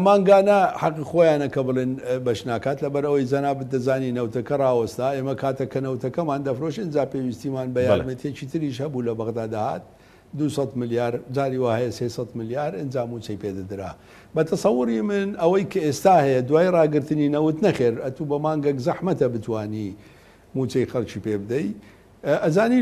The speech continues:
Speaker 1: لۆ کاکە کارزان،
Speaker 2: بەڵێ.
Speaker 1: ئە،
Speaker 2: بەڵێ.
Speaker 1: حکوومەت ڕاستە، موچە لە لای من، لە لای من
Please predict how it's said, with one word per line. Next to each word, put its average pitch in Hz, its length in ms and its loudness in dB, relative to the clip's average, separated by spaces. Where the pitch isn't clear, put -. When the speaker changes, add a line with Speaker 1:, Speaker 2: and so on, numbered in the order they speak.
Speaker 1:
لۆ 160 100 6
کاکە 147 340 2
کارزان، 117 340 0
Speaker 2:
بەڵێ. 82 160 0
Speaker 1:
ئە، 135 80 0
Speaker 2:
بەڵێ. - 140 -2
Speaker 1:
حکوومەت 175 580 0
ڕاستە، 147 360 6
موچە 147 340 4
لە 147 120 6
لای 143 200 8
من، 123 240 4
لە 120 120 8
لای 123 200 2
من 139 160 0